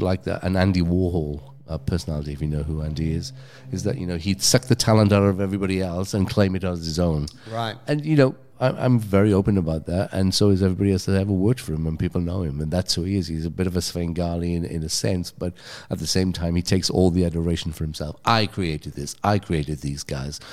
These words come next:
Speaker 2: Right.
Speaker 1: Well, no, you didn't, actually. We were together about it, but that's okay.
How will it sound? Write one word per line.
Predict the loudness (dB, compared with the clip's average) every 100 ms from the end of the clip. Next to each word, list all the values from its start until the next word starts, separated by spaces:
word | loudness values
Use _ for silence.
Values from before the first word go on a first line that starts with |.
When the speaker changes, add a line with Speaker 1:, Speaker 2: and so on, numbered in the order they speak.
| -18 -12
Speaker 2:
Right. | -10 -8
Speaker 1:
Well, | -10 -10
no, | -6 0 0
you | 0
didn't, | 0 -2 -4
actually. | -8 -6 -2
We | 0
were | 0 -2
together | -6 -4 -4 -4
about | -6 -8 -12
it, | -8
but | -8 -10 -16 -10 0
that's | 0
okay. | 2 -2 -2